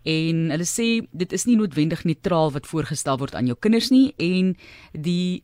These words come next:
argument is dat die beskerming van jou kind aanlyn, hulle aanlyn veiligheid ook nie neutraal moet wees nie. Daardie konsep, konsep gaan vir ons verduidelik word. Rion Siyaya op die lyn, kliëntebestuur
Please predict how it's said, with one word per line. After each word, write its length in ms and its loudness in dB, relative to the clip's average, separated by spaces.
argument 640 4
is 280 -2
dat 300 -2
die 80 -6
beskerming 600 2
van 120 0
jou 180 0
kind 260 2
aanlyn, 720 0
hulle 200 -4
aanlyn 320 0
veiligheid 520 -2
ook 240 0
nie 220 2
neutraal 500 0
moet 160 -4
wees 260 -2
nie. 200 -2
Daardie 260 2
konsep, 380 -2
konsep 400 -4
gaan 200 -2
vir 120 -8
ons 100 -4
verduidelik 400 -2
word. 260 -2
Rion 220 0
Siyaya 580 0
op 140 -6
die 80 -2
lyn, 240 0
kliëntebestuur 720 -4